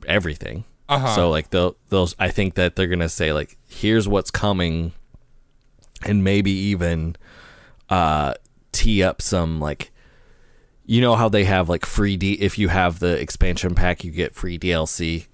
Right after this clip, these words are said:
Speaker 1: Well,
Speaker 2: Right.
Speaker 1: maybe they'll mention that. Like, I think there's gonna be an N S O roundup. I feel pretty confident
Speaker 2: All right,
Speaker 1: about
Speaker 2: so you
Speaker 1: that.
Speaker 2: wanna, you wanna double up on me here and just say, like,
Speaker 1: Yeah.
Speaker 2: general N S O update?
Speaker 1: Yeah.
Speaker 2: Fair enough. Fair enough.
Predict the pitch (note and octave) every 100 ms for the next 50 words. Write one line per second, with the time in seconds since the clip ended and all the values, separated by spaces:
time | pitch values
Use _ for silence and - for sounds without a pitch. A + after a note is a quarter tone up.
0 | _ C#3+ B2+ G#2+ E2+ E2 E2 E2 D#2+ F2
1 | F2 E2 E2+ - E2+ F#2+ A#2 G2+ F#2+ F2
2 | - F2 E2 F2 D#2+ C#2 - D#2+ D#2 -
3 | D#2 D2+ C#2+ - - - D#2+ C#2 B1 G#1+
4 | D#2+ D#2 F#2+ E2+ - F#2+ E2+ D2+ - C#2
5 | - - G#3 D3+ C#3+ - D#3 E3 D#3 D3
6 | D3 D#3+ D#3 D#3 D3+ D3 D3 D#3+ D3+ D#3
7 | D#3 D3+ C3 A#2+ - B2 A#2 A2 G#2+ -
8 | - - _ F#2+ E2 D2+ - C#3 C3+ C3+
9 | C3 A#2+ B2 B2 B2+ B2 A2 - C#3+ C#3
10 | E3 - - - - _ _ G#2+ D#2+ A#1+
11 | - _ _ _ - _ _ _ _ _
12 | - G#2+ G#2+ D#3 F3+ - - - - G#2+
13 | A#2 D#3+ G3+ F#3+ - -